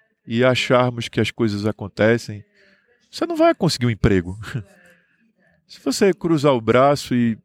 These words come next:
provavelmente você não vai conseguir uma namorada, <laughs> uma noiva. Provavelmente você, os seus sonhos vão ficar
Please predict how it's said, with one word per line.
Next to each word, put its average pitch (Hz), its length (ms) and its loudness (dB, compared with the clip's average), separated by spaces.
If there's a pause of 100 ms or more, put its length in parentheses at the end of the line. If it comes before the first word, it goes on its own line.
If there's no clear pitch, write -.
(440)
provavelmente 214 560 0
você 262 100 -4
não 269 60 -6
vai 302 100 2
conseguir 202 260 -4
uma 156 100 2
namorada, 110 640 2
<laughs> - 40 -20
uma 135 160 0
noiva. 104 480 0 (1040)
Provavelmente 208 680 0
você, 247 560 -2
os - 100 -10
seus 220 200 2
sonhos 226 400 -2
vão 262 140 -4
ficar 262 460 0